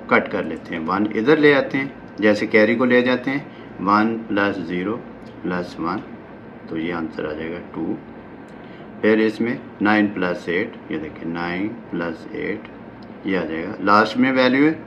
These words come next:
तो इसमें कुछ कट नहीं करेंगे क्योंकि आगे कैरी ले जाने की ज़रूरत नहीं है। अब ये देखें, ये सेवनटीन और ये फिर हमारे पास ये, ये,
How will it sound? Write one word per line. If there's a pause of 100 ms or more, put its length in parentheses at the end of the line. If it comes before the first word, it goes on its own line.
तो
इसमें
कुछ
कट
नहीं
करेंगे
क्योंकि
आगे
कैरी
ले
जाने
की
ज़रूरत
नहीं
है। (500)
अब
ये
देखें,
ये
सेवनटीन (400)
और
ये
फिर
हमारे
पास
ये, (1400)
ये,